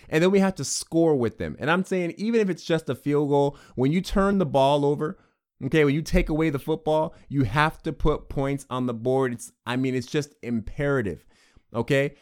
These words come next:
You cannot let turnovers go to waste. Okay, if you take the football away, it is absolutely imperative to put points on the board.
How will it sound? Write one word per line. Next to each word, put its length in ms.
You 140
cannot 560
let 440
turnovers 640
go 220
to 60
waste. 540
Okay, 140
if 60
you 80
take 200
the 80
football 420
away, 360
it 140
is 300
absolutely 640
imperative 640
to 80
put 180
points 300
on 80
the 40
board. 420